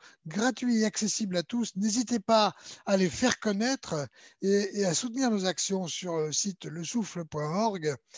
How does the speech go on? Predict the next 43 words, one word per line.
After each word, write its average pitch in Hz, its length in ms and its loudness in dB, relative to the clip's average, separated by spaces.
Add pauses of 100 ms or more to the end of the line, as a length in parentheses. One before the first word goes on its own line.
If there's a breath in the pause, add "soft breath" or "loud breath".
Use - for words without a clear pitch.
(340 loud breath)
Et 190 160 0
puis, 240 300 0
vous 220 160 2
pouvez 208 240 2
nous 208 120 2
envoyer 196 340 2
des 185 100 0
remarques, 175 560 0
euh, 156 240 -4 (240 loud breath)
sur 170 400 -2
la 160 100 2
façon 175 220 0
dont 185 100 -2
ça 185 140 0
s'est 180 160 0
déroulé 190 520 4 (340 loud breath)
et 175 120 2
des 170 140 0
suggestions 196 580 2
éventuellement 185 640 0
pour 160 260 -12
qu'on 156 140 -14
puisse 185 240 -4
améliorer 175 540 0 (320 loud breath)
lors 190 160 0
de 185 40 0
la 180 120 4
prochaine, 180 500 -2
euh, 160 140 -2 (340 soft breath)
édition. 208 640 0 (560 loud breath)
Comme 226 200 6
vous 214 100 2
pouvez 208 240 4
le 202 60 0
voir, 208 440 4
euh, 175 240 0
sur 190 240 -4
vos 196 140 -2
écrans, 202 640 -2
euh, 156 140 -6 (280 soft breath)
le 185 140 2
replay, 208 640 2
euh, 151 260 -2